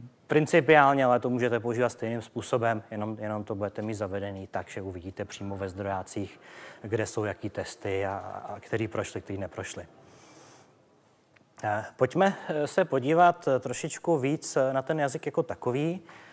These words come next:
Otázka zní, eh, proč vůbec, eh,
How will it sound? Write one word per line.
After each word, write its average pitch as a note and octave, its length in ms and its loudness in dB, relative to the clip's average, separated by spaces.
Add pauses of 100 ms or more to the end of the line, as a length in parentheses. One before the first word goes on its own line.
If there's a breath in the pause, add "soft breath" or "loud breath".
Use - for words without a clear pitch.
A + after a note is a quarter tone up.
(1500 loud breath)
Otázka F3 600 4
zní, D3+ 540 0 (140)
eh, A#2 320 -2 (120)
proč D#3 420 4 (100)
vůbec, C#3+ 840 0
eh, B2+ 340 -2